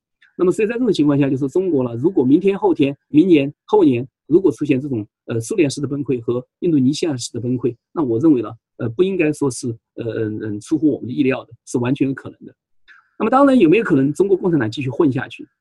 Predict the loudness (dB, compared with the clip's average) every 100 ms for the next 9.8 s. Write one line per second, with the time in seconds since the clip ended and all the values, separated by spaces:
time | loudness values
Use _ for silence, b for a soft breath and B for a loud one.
0 | _ 0 0 2 0 0 -8 -4 -4 -2
1 | -4 -6 -8 -12 -14 _ _ -4 2 4
2 | 4 0 -2 -4 -4 -4 -6 -8 -14 -10
3 | -10 -6 -4 2 2 2 -2 -4 -6 -8
4 | _ _ _ _ _ _ 4 4 4 2
5 | 2 0 4 2 2 -2 -2 2 4 6
6 | 6 4 -2 -6 _ _ -2 0 0 2
7 | 4 4 2 -2 -8 _ 0 2 2 2
8 | 2 2 2 2 0 0 -2 -2 -4 -4
9 | -8 -8 -2 -2 -2 -4 -6 -12